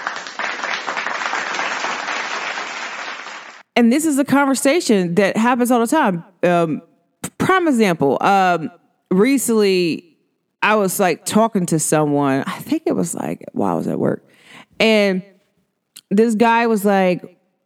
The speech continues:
"Well, you know, s-, some of y'all, um, y'all don't be doing what y'all need to be doing.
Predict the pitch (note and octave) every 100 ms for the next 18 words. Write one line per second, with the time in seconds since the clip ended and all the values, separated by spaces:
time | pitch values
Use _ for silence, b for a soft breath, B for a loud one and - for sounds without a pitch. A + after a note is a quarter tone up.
0 | _ _ _ _ _ - F3 G3 G3 F#3
1 | F3+ F3 F#3 A3 A#3+ G3+ E3 E3 - _
2 | _ _ - - - - - - - D4
3 | D4 F#3+ C3+ B2+ A2+ D#3 G#3+ _ _ _
4 | _ _ _ _ _ _ _ _ _ _
5 | E3 F3 C#3 - - - _ F3 F3+ F#3
6 | F3 E3+ D#3+ D#3 D#3 D3+ D3 C#3+ C#3 -
7 | _ _ _ _ _ - E3 D#3+ F3 C#3+
8 | D3+ F#3+ F3 D3 D3 - C#3 F2+ - -